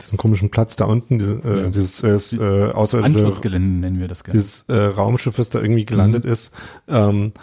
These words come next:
Speaker 1: und dann kommt man auf diesen Platz drauf und dann stehen da so Säulen mit Videoleinwänden, auf denen, äh, oder, äh, Bildschirmen, ähm, auf denen halt, äh, Unionsslogans stehen in sehr grellem Rot und Weiß, also, ne?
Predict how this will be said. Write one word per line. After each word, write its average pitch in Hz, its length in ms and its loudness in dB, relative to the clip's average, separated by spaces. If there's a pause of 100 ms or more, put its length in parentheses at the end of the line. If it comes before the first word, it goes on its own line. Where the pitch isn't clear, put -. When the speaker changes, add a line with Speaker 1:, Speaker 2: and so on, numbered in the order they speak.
(140)
Speaker 1:
und 120 80 0
dann 101 80 4
kommt 117 180 2
man 135 80 6
auf 123 100 2
diesen 101 200 0
Platz - 280 -2
drauf 147 360 -4
und 117 60 4
dann 107 140 4
stehen 107 220 -2
da 120 80 4
so 98 220 0
Säulen 107 480 2
mit 95 120 -2
Videoleinwänden, 101 800 2
auf 101 140 -4
denen, 104 360 0
äh, 104 360 0
oder, 95 240 -2 (180)
äh, 101 300 0 (160)
Bildschirmen, 113 540 2 (500)
ähm, 101 340 0 (1400)
auf 113 160 0
denen 113 320 4
halt, 101 340 0
äh, 101 220 0
Unionsslogans 104 1040 0 (140)
stehen 107 380 0
in 104 320 2
sehr 104 240 2
grellem 104 600 2
Rot 107 260 -2
und 107 120 0
Weiß, 110 320 0
also, 95 180 -2
ne? 123 220 0